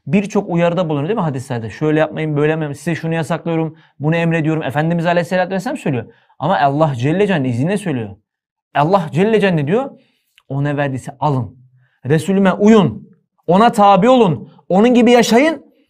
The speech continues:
Kurtulun." diyor Allah Celle Celaluhu. Sen ne yapıyorsun? "Böyle ayet mi olur? Böyle hadis mi olur? Bu nasıl iştir kardeşim? Böyle Müslümanlık mı olur?" Ama maalesef şu memlekette bir ilahiyat profesörü çıkıp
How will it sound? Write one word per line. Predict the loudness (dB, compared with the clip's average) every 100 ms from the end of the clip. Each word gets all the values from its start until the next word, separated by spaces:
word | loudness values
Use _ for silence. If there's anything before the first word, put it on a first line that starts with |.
| _ -4
Kurtulun." | -2 0 2 2 2
diyor | 2
Allah | 0 2 2 2 2
Celle | 2 4 2 0
Celaluhu. | 0 -2 -4 -8 -14 _ _ _ _ _
Sen | -2 2 4
ne | 4
yapıyorsun? | 4 2 0 -2 -4 -16 _ _ _ _ _ -2
"Böyle | 2 4 6
ayet | 6 4 0
mi | -4
olur? | -4 -2 2
Böyle | 2 2
hadis | 2 0 0
mi | -2
olur? | -2 -2 0
Bu | 0
nasıl | 0 -2
iştir | -8 -10
kardeşim? | -4 -2 -2 -4 -8 -10 -2
Böyle | 2 4
Müslümanlık | 2 0 0 0
mı | 0
olur?" | -2 -4 -8 _ _ _
Ama | 0 2
maalesef | 4 4 2 -2 -8 -12 _ _
şu | -6 0
memlekette | 0 2 0 -2 -4 -2 0 -2 -10 _ _ _ _ _ _ _ _ _ _ -4
bir | 0 0
ilahiyat | 0 2 2 2 0 -4
profesörü | -2 -2 -2 -4 -8 -8
çıkıp | -10 -2 0 -2 -10